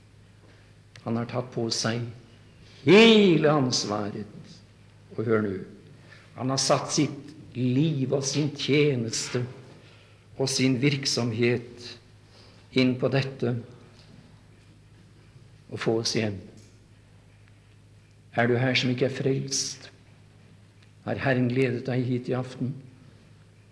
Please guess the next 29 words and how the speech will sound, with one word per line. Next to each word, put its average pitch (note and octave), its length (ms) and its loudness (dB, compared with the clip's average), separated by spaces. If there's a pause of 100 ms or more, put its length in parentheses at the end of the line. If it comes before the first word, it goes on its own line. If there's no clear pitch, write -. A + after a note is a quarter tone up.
(520)
Må A#2+ 80 -4
jeg A#2+ 180 -2
få, A#2+ 140 -2
få B2 140 -2
lov A#2+ 180 -2
å B2+ 80 -10
fortelle A2+ 420 -4
deg, A2 300 -4 (880)
offeret C#3 920 0 (160)
han A#2+ 220 -2
brakte, C3 580 -4
den B2 180 -4
Herre B2 160 0
Jesus A#2+ 560 0
på C#3 140 0
Golgata, A#2+ 560 -4 (1080)
det A#2+ 80 0
er A#2+ 80 0
tilstrekkelig A#2 840 -2
for A#2 160 -8
deg. A2+ 160 -8 (1300)
Du - 100 -20
kan C3 100 -4
bare C#3+ 220 2
sitte - 400 -2
her B2+ 180 -2
og - 140 -4
takke - 420 -8
nå. A#2+ 140 -2